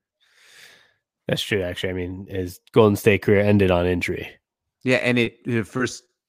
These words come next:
Speaker 2: s-, year, remember, he almost, they thought he tore his A C L, and he, well, he didn't, and he came back in the playoffs, but, you know, they, they've d-, won playoff series without him in Golden State, too. So he's, he, and in, in Oklahoma,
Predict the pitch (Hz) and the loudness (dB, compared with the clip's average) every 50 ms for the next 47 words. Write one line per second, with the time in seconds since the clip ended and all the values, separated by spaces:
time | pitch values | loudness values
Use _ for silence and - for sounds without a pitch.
0 | _ - - - - - _ _ _ _ _ - 131 113 104 120 139 143 131 113 | _ -14 -12 -12 -12 -12 _ _ _ _ _ -18 -14 -6 -2 2 2 2 2 2
1 | 113 117 120 120 113 113 110 104 113 113 110 101 - 113 107 107 101 - - 117 | 0 0 0 0 -2 -2 -4 -6 -2 -2 -2 0 2 2 2 2 0 0 0 0
2 | 113 104 92 104 101 98 - - 107 104 107 143 139 117 104 104 104 101 101 95 | 0 0 0 -2 -2 -2 -4 -4 -4 0 2 2 2 2 2 0 -2 -4 -6 -8
3 | 98 107 104 - 98 95 95 98 87 104 101 95 90 90 92 92 85 - 98 92 | -8 -10 -10 -8 -8 -6 -6 -6 -2 -2 -2 -2 -2 -4 -4 -6 -8 -8 -8 -4
4 | 90 90 90 87 87 85 82 - - - 123 117 98 92 92 90 - - - 95 | -4 -4 -4 -4 -6 -12 -12 -10 -4 0 2 2 4 2 2 0 -2 -6 -4 -2
5 | 92 87 85 - - - - - - - - _ _ - 113 104 101 101 98 95 | -2 -2 -2 -6 -16 -20 -20 -20 -20 -20 -20 _ _ -4 -2 0 0 0 2 2
6 | 107 110 95 98 107 110 107 104 98 110 85 - - - - - 113 117 120 110 | 2 2 2 2 2 2 2 2 -2 -6 -2 0 0 0 2 2 2 4 4 4
7 | - - 107 110 107 104 101 - - 120 113 107 101 98 90 95 90 85 95 92 | 4 4 6 6 6 4 2 2 0 2 4 4 4 2 2 0 0 2 4 6
8 | 104 107 104 95 92 95 92 92 92 95 - 90 90 90 92 90 - - 82 85 | 6 6 4 4 0 -2 -2 -4 -6 -8 -8 -8 -8 -6 -8 -8 -8 -8 -8 -8
9 | 85 - - 117 110 98 - - 98 110 120 117 120 113 107 117 - - 117 113 | -8 -4 0 0 0 0 2 2 4 4 4 4 4 4 2 2 2 2 2 4
10 | 107 104 98 98 95 - 113 98 110 104 101 - 107 98 - - 110 107 104 104 | 4 4 2 0 -2 -4 -2 2 2 2 2 2 -2 -4 -2 0 0 2 2 2